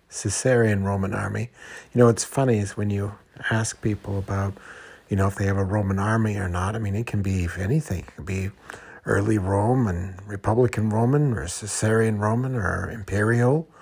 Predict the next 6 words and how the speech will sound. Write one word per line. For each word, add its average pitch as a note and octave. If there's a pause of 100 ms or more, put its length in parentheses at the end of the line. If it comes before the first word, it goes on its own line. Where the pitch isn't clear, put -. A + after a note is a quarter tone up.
(460)
It -
could F#2
be F#2+
late F#2+
Rome, B2+ (880)
Byzantines. B2